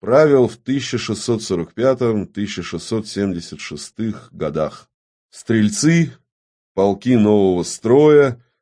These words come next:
классические европейские наёмники и всё такое. Примечание.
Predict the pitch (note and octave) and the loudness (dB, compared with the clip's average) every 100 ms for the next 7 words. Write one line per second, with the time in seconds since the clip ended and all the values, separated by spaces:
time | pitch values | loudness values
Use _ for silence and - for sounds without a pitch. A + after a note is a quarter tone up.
0 | _ - G#2+ G#2 D3 C3+ B2+ - A2+ G#2+ | _ -2 -2 0 -4 -4 -4 -4 0 2
1 | G2+ G2 F#2+ F#2 A2 G#2 - F#2 F2+ E2 | 2 2 0 0 -2 -2 -4 -6 -4 -2
2 | E2 G#2 C#3+ C#3 B2+ A2 A2+ F#2+ F2+ _ | 0 2 4 4 0 0 -2 -2 -6 _
3 | _ D#2+ D#2 - G2+ G2+ E2 F#2+ G2 D#2+ | _ -20 -14 -6 -6 -6 -4 0 0 0
4 | C#2 _ _ _ _ _ - D#2+ D#2+ - | -6 _ _ _ _ _ -16 -12 -10 -4
5 | F#2 F#2 D#2+ D2 | -2 -2 -4 -10